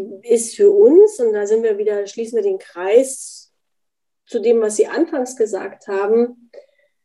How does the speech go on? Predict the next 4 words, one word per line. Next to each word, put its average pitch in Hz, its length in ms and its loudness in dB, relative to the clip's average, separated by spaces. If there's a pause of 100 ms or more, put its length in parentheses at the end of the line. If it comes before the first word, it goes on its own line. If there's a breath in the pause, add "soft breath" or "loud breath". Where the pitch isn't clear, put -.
(520)
ähm, 202 560 6
in, 202 520 -4
zur 208 200 -4
Versicherungsbranche 208 1300 0